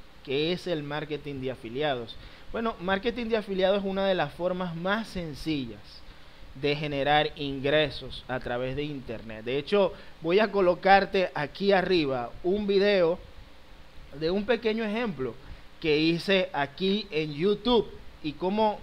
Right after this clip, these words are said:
me generó sesenta y cinco dólares. Al principio ni entendía cómo fue, pero fue a razón del marketing de afiliados, ¿ok? Así que revisa el video,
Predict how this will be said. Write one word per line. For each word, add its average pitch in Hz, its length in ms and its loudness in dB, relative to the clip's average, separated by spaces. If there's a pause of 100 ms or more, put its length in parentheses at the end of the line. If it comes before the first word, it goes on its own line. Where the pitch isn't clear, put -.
me 151 200 -4
generó 156 480 -2
sesenta 175 440 -4
y 147 80 -2
cinco 202 400 -2
dólares. 160 400 2
Al 135 120 -4
principio 196 440 -6
ni 196 100 -2
entendía 170 540 -2
cómo 185 220 -4
fue, 175 300 -2 (600)
pero 165 340 2
fue 160 380 2
a 139 100 0
razón 139 400 -2
del 147 160 0
marketing 143 760 -4
de 139 160 0
afiliados, 127 760 -2
¿ok? 143 240 -2
Así 139 160 -6
que 160 160 2
revisa 156 440 0
el 165 100 0
video, 180 420 2